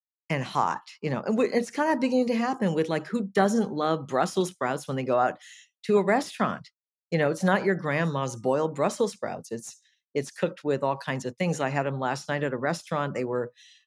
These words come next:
I guess, sauteed with golden raisins and balsamic vinegar. And it was just like, they were so delicious and juicy. I mean, who doesn't love that anymore? So we can do that with more foods and stop trying to replicate.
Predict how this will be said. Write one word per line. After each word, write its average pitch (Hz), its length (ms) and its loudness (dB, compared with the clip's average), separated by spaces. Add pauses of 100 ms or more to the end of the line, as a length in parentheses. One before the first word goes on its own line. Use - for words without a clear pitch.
I 143 60 -2
guess, 143 280 -6
sauteed 151 640 -2
with 127 180 -4
golden 147 420 -2
raisins 151 540 -2
and 127 120 -4
balsamic 127 580 -4
vinegar. 165 580 2
And 143 80 -4
it 135 80 -6
was 147 100 -12
just 143 220 -10
like, 120 140 -4 (140)
they 160 80 -2
were 135 80 -4
so 123 200 -4
delicious 160 560 -4
and 117 120 -8
juicy. 151 500 -4 (360)
I 175 40 0
mean, 175 100 2
who 247 180 -2
doesn't 190 360 4
love 151 440 -2
that 135 180 2
anymore? 92 540 -6 (360)
So 147 320 2
we 196 160 4
can 226 160 2
do 190 180 4
that 170 280 0
with 143 200 0
more 135 460 -2
foods 175 260 2
and 135 160 -6
stop 151 320 -4
trying 143 220 -4
to 123 100 -2
replicate. 117 600 -4